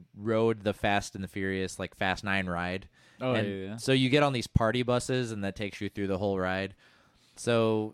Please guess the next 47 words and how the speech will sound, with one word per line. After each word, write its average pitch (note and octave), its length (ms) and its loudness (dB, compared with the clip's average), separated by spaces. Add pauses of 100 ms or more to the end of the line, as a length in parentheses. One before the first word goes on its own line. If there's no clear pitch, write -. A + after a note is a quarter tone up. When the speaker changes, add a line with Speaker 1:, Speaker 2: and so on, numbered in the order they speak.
Speaker 1:
there's, A#2+ 300 -2
it's B2+ 140 -6
a B2 40 -2
lot B2 200 2
of G#2 60 -6
sound G#2 520 -2
and, F#2+ 100 -8
like, F#2+ 200 -8
you B2+ 60 -6
know, G2+ 140 -2
like G2+ 220 -6
most G2+ 300 -2 (180)
roller F#2 240 -4
coasters. F2+ 500 -8 (460)
But A2 280 2
we B2 140 2
got C#3+ 200 6
on A#2 160 4
ours, G#2+ 460 0
and G2+ 200 -6
we're F#2+ 140 -2
going G2 400 0
through A2 140 -4
the G2 80 -2
ride, F#2+ 540 0
and F#2+ 280 -6
none G2 160 -2
of G2+ 120 -4
the G2 80 -4
sound F#2+ 400 -4
inside F#2 380 -2
of F#2 100 -4
our F2 120 0
party F#2 280 -4
bus F#2+ 220 -4
was G2+ 140 -6
working. A#2+ 400 -4 (400)
So, B2 280 2 (100)
like, A#2 380 -2 (100)
the B2 140 -4
scenes C#3+ 400 -4
were D3 120 -4
going C#3+ 320 0
on, C3+ 400 0
and B2 100 -6
Speaker 2:
Oh, A#2 40 0
Speaker 1:
all B2 160 0